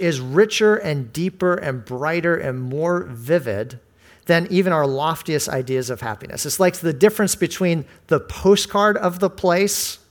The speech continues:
that you went to and you send home to family versus actually being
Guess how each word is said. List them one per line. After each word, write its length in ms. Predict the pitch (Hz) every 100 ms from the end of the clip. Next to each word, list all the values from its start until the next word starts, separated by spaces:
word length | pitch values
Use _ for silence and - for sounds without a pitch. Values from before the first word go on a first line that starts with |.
| -
that 180 | 170 160
you 100 | 156
went 220 | 165 170
to 140 | 185
and 100 | 170
you 80 | 147
send 280 | 135 156 156
home 180 | 151 151
to 80 | 147
family 500 | - 147 147 156 156 - -
versus 340 | 175 175 170 -
actually 540 | 156 170 - 170 151
being 500 | 123 110 160 175 175